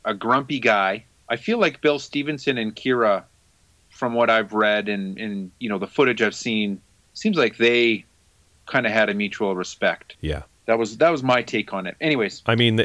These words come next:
Speaker 2: it, the, the one thing that band had was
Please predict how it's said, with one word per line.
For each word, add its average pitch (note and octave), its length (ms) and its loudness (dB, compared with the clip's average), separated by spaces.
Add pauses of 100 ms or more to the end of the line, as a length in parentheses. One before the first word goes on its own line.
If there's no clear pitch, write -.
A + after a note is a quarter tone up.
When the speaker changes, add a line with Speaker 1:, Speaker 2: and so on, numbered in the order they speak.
Speaker 2:
it, B2 160 4
the, - 420 -8 (340)
the A2+ 80 2
one C#3 240 6
thing C#3+ 260 4
that A2+ 220 2
band G#2+ 300 2
had F2+ 520 -2 (140)
was F2 440 -4